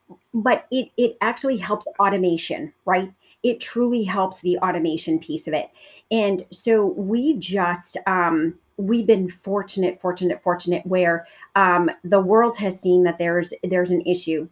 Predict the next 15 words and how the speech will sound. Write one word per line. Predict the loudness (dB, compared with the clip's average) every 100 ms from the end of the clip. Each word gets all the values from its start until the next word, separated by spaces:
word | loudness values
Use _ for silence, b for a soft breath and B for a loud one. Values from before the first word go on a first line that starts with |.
| -2
there, | -2 0
there's | 0 0 0 -2 -2
a, | 0 0 0
a | -2
gap | 0 0 0 -4 -18 _ _ 0
in | 2
education, | 2 -2 -8 -8 -10 -10 _ b b 0
and | 4
we're | 4 2
catching | -2 -6 -2 -2
up | -2 0
real | -2 0
fast | -2 -2 -2 -4
right | -4 -2
now. | 0 -2 -4